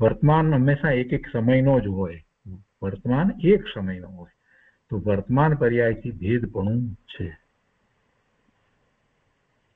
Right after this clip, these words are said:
તો આજનો સ્વાધ્યાય આપણે અહીંયા સુધી રાખીએ છીએ. હવે એની ઉપર પૂજ્ય ગુરુદેવે જે વિસ્તાર કર્યો છે, આખો એ બધો વિસ્તાર આપણે, અ, આવતા સ્વાધ્યાયથી શરૂ કરી અને લઈશું.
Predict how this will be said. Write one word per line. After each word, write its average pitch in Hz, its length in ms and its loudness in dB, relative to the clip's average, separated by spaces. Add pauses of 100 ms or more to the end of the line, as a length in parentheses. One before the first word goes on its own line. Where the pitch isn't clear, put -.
(500)
તો 131 320 4 (600)
આજનો 123 300 2
સ્વાધ્યાય 120 380 2
આપણે 113 200 -4
અહીંયા 107 220 -4
સુધી 107 260 -6
રાખીએ 98 360 -2
છીએ. 143 360 -4
હવે 117 260 -2
એની 131 260 4
ઉપર 147 220 0
પૂજ્ય 127 300 -6
ગુરુદેવે 117 460 -2
જે 110 100 -2
વિસ્તાર 107 400 -2
કર્યો 113 280 2
છે, 196 140 -4
આખો 117 260 -2
એ 107 100 0
બધો 104 260 0
વિસ્તાર 101 400 -4
આપણે, 131 300 -4 (580)
અ, - 20 -2 (1040)
આવતા 107 280 4
સ્વાધ્યાયથી 104 520 2
શરૂ 98 240 -2
કરી 117 280 0
અને 95 180 0
લઈશું. 85 400 -6